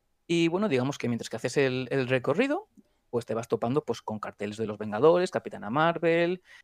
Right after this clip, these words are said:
eh, Falcon, Black Panther, súper chulo. Veis también el logo de Vengadores, pues por supuesto que me hice una foto porque no podía faltar. Y ya llegáis a una pantalla súper grande y es que,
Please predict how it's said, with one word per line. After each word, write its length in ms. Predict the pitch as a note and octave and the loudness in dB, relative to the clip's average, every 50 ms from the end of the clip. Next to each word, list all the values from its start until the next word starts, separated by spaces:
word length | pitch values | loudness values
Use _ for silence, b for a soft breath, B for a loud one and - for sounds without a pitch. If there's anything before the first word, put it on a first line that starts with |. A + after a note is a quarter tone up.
| _ _ _ - | _ _ _ -2
eh, 640 | A#2+ A#2 A#2 A2+ A2+ A2 A2 A2 A2 A2 A2 A2 G#2+ | 0 2 4 4 2 2 0 -4 -6 -10 -12 -18 -20
Falcon, 1160 | - - A2+ C3+ D3 D3+ D#3 D3+ D#3+ - - D#3 D#3 D#3 D3+ D#3 D#3 D#3 D#3 D#3+ D#3+ - - _ | -6 -2 2 4 4 4 4 4 2 2 4 8 8 10 10 10 10 10 8 6 4 -4 -12 _
Black 160 | - G#2 - _ | -16 -16 -14 _
Panther, 500 | - C3+ D3+ D#3+ D#3+ - - E3 F3 E3+ | -2 0 2 2 2 2 0 0 0 0
súper 320 | - - - B2 - B2 | -4 -10 -2 -2 -2 -2
chulo. 340 | B2 - G#2 G#2+ A2+ B2 - - | -2 -6 -8 -4 -4 -6 -4 -4
Veis 140 | B2 C3 B2+ | -6 -4 -4
también 280 | - A2 A2+ A2+ A2 | -4 -6 -6 -6 -6
el 100 | A2 A2 | -6 -6
logo 260 | A2 A2 G#2+ A2 A2 G#2+ | -6 -4 -2 -2 -2 -2
de 140 | A2 A2 | -2 -4
Vengadores, 680 | G#2+ G#2+ G#2 G#2 G2+ C#3 F3 F#3+ F#3+ F#3 F#3 G3 G3+ - | -4 -4 -4 -4 4 4 6 6 6 4 2 0 0 -4
pues 300 | _ - - - - - _ _ _ | _ -14 -14 -14 -14 -16 _ _ _
por 100 | - - | -18 -18
supuesto 340 | A2 G2+ A2+ A2 - A2+ - | -12 -10 -10 -6 -6 -6 -6
que 120 | A2 G#2+ | -4 -6
me 100 | G#2+ A2 | -6 -6
hice 120 | A2 - | -6 -6
una 140 | A2 A2 G#2+ | -6 -6 -6
foto 240 | - - C#3+ E3 D#3 | -8 -4 -2 -2 0
porque 360 | - G#2 - - - G#2 G#2 | 0 -2 -8 -6 -8 -6 -6
no 100 | - G3+ | -8 -6
podía 160 | G#3 G#3+ G#3+ | -6 -6 -6
faltar. 320 | - - - - - F#3 G#3 G#3 _ _ _ _ _ _ _ _ _ _ _ _ _ _ _ _ - | -6 -6 -6 -4 -4 -6 -6 -8 _ _ _ _ _ _ _ _ _ _ _ _ _ _ _ _ -6
Y 380 | F3 F3 F3 F3 E3+ F3+ F3+ E3 | -2 -2 0 0 0 -2 0 2
ya 100 | G3+ G3 | 4 6
llegáis 260 | A#3+ B3 B3+ C#4 - | 6 6 4 4 2
a 20 | |
una 100 | A#3+ A3 | 2 2
pantalla 440 | - F3+ E3+ - D#3+ E3+ - F#3 - _ _ | 2 0 -2 -2 -4 -2 -2 -4 -6 _ _
súper 320 | - - - F3+ - B2 A#2+ | -16 -2 -2 2 2 2 2
grande 280 | B2+ C3 C#3+ D#3 E3 - | 2 -2 0 0 0 0
y 140 | - C#3 | 0 -4
es 100 | C#3+ - - | -4 -6 -4
que, 320 | - E3+ E3+ F3 F3 - | -2 0 0 0 -2 -4